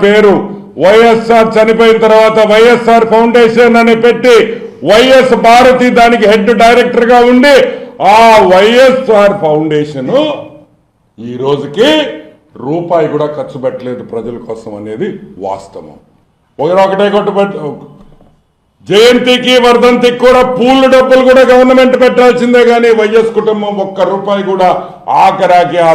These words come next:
సమాధి మీద ఒక పువ్వు కూడా పెట్టదని కూడా నేను మనవి చేస్తున్నా. నేను అబద్ధం చెప్తుంటే పులివెందల వాళ్ళని అడగండి, వాళ్ళు చెప్తారు. వర్ధంతి జయంతికి కూడా ఖర్చు పెట్టరు.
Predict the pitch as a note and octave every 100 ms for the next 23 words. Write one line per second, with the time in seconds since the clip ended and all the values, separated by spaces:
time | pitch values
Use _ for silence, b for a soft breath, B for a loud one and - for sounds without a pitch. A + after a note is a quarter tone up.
0 | D3 D3+ E3 F3 E3 D#3+ D3+ D3 D3 B2+
1 | - D3+ E3+ G3+ F3+ D#3+ C#3+ - D3 C#3
2 | B2+ A#2 A#2 A2 G#2 G2+ G2+ A2+ A2 G#2
3 | - _ _ _ _ _ _ _ _ _
4 | C#3 G#3 C4 C4 A#3+ C4 C4 C4 C4 C4
5 | C4 C4 B3+ F#3+ A#3+ C4 C4 C4 B3+ B3
6 | A#3+ A#3+ A#3 A#3+ A3+ F#3+ E3+ D#3 - B3
7 | A#3 F3+ - - - _ _ _ _ _
8 | _ _ _ _ _ _ _ _ _ _
9 | _ _ _ - D3 G#3+ B3 A3+ C#4 B3+
10 | C4+ G#3 B3+ C4 C4 C4 B3+ B3+ B3+ B3+
11 | A#3+ - B3 B3+ - A#3+